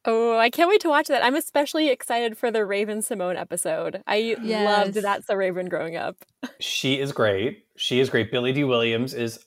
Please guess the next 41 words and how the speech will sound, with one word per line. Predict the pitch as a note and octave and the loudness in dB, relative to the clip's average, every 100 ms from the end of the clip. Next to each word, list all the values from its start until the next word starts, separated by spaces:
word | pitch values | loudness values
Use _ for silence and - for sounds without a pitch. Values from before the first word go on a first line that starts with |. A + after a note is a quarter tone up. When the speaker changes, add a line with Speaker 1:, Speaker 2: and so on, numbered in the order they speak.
| - - | -8 0
Speaker 3:
hilarious. | D3+ A2+ A2 A2+ - | 4 6 6 4 0
Jenny | - A#2+ B2+ D3+ | -2 0 2 -2
Slate | - C3 B2 D3 B2+ | -2 2 2 2 0
is | A#2+ - | -4 -4
fantastic. | B2 A2+ A#2+ A2 F#2 - - G#2 A2 | -2 -2 -2 -4 -6 -6 -2 0 0
They're, | C3+ B2+ A#3 A3 | 0 2 4 6
Speaker 1:
Oh, | C4 | 6
Speaker 3:
the | D3+ | 6
Speaker 1:
yeah. | A2+ | 6
Speaker 3:
guests | D3+ D#3 | 4 4
are | D#3 C#3 | 0 0
all | B2 B2+ C3+ | 4 4 4
so | - C3+ B2 | 0 0 2
good | C3 | 2
and | B2+ A#2+ | 2 0
they | |
play | A2+ - A#2+ | -2 -2 0
along | B2 A2+ A2 G#2+ | 0 0 -2 -4
so | - - G#2+ G#2+ A2+ | -8 -8 -4 -2 0
well. | G#2+ G#2+ A#2 C3 C#3+ | 4 6 8 6 4
And | A2 A2 - _ | 0 -2 -8 _
it's | C#3 - | -6 -2
just | - G#3 | 0 2
so | B3 | 2
funny | - D#3+ E3 | 2 2 0
'cause | D#3+ C#3+ - | -2 -6 -6
for | - C3+ | -4 0
me, | C3+ D#3 F#3 C3+ | 0 0 0 2
it | C3+ | 2
was | B2+ B2 A#2+ A#2 A2+ A2 - _ - | 2 4 4 4 0 -4 -12 _ -8
in | C#3 C3+ | -6 -2
some | C3+ | 0
ways | C3+ C3+ | 0 0
a | |
throwback | B2 A#2+ A#2+ B2+ B2+ | 2 4 6 4 2
to | B2 | -2
the | A2+ A2+ B2 | 0 2 2
original | A2+ A2 A#2+ A2+ | 0 2 0 2
Muppet | G#2+ C3+ - | 2 0 -4
Show, | C#3+ C3 | -2 0
which | B2 G#2+ - | 0 -2 -6